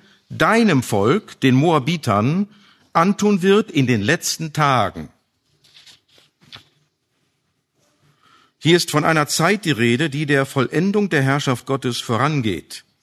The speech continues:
Die Prophetie bleibt dabei relativ unbestimmt.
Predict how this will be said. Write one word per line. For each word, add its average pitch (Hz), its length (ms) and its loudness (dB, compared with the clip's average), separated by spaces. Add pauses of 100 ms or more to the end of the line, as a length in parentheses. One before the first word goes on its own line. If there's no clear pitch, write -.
(420)
Die 113 80 -4
Prophetie 127 520 -2
bleibt 131 340 -2
dabei 120 460 0 (560)
relativ 139 600 0
unbestimmt. 156 1040 -2